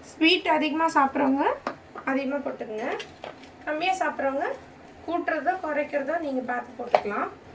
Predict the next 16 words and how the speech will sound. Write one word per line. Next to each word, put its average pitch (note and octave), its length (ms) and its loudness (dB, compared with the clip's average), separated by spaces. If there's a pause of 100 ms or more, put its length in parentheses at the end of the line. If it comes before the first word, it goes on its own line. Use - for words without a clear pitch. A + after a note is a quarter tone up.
(160)
இதுல C#4 220 4
கொஞ்சம் C#4+ 320 6
அரை C4+ 180 6
கப்பு C#4+ 260 2
வந்து D4+ 280 6
நான் E4 180 6
தேங்காய் D4 320 6
துருவல் B3+ 340 2
போடுறேன். A#3 400 2 (3500)
மீதி E4+ 220 4 (120)
வந்து C#4+ 200 4 (180)
அரை C#4 180 4
கப்பு C#4+ 220 0
நான் D4+ 140 4
நிப்பாட்டியிருக்கேன். C4 720 2 (3250)
நல்லா C#4 160 4